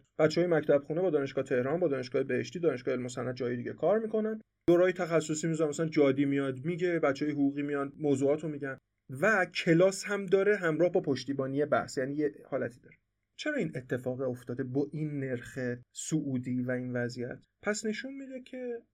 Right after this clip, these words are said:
ما آدم‌هایی هستیم دوست داریم که رومون یک فشار نباشه. دو، از لحاظ فرهنگی بریم جلو و با این وضعیت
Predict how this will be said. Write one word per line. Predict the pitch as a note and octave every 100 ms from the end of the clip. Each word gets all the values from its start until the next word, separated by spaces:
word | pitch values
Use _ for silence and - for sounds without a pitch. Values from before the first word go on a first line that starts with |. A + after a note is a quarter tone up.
| -
ما | D3+ D#3+ G3
آدم‌هایی | D#3+ C#3+ C#3 C3+ C#3 F3
هستیم | E3+ E3 - F3
دوست | E3+ E3 F3
داریم | F3 E3+
که | E3+
رومون | E3 E3+
یک | E3 D#3
فشار | - G#2+ C3+ D3
نباشه. | A2 A2+ - G#2+
دو، | F#3
از | A#3 G#3
لحاظ | D#3 E3 F3+ G3+
فرهنگی | - F#3 F3+ F#3 F3+ E3+ F3+
بریم | C3+ B2 B2 - -
جلو | C3+ B2+ C#3 F#3+ - _ _ -
و | D#3
با | D3 D#3+ D#3+
این | G#3 A#3
وضعیت | G#3+ G3 G3 F#3+ F#3+